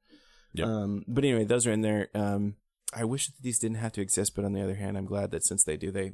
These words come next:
Speaker 2: they, they, they do exist.
Speaker 1: Yeah.
Speaker 2: Yeah.
Speaker 1: Yeah, I
Speaker 2: Yeah.
Speaker 1: think, I think Mark Hamill's doing God's work right now.
Speaker 2: Yeah.
Speaker 1: Not even believe in God, so there you go.
Speaker 2: <laughs> Keep it up, Mister Hamill.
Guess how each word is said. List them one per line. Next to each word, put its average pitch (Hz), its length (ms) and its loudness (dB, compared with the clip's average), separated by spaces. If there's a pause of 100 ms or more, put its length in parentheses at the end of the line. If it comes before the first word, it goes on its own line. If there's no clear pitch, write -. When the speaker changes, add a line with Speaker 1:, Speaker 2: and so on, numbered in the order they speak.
Speaker 2:
they, 95 300 -8
they, 101 220 -6 (260)
they 95 140 -6
do 92 240 -10 (100)
exist. - 380 -6 (320)
Speaker 1:
Yeah. 85 380 0 (260)
Speaker 2:
Yeah. 98 240 -8 (160)
Speaker 1:
Yeah, 85 300 0 (140)
I 90 100 -2
Speaker 2:
Yeah. 104 60 0
Speaker 1:
think, 104 200 0 (180)
I 98 80 0
think 85 180 -4
Mark 82 220 -4
Hamill's 82 260 -4
doing 82 360 -6
God's 80 260 0
work 76 180 -6
right 78 160 -2
now. 82 220 -6 (180)
Speaker 2:
Yeah. 107 220 0
Speaker 1:
Not 92 200 2
even 85 120 0
believe 82 200 -2
in 80 40 -6
God, 82 280 -2
so 85 260 -2 (140)
there 92 120 4
you 113 60 4
go. 120 320 2
Speaker 2:
<laughs> - 100 -18
Keep - 220 0
it 113 80 2
up, - 80 0
Mister 110 200 0
Hamill. 107 300 -6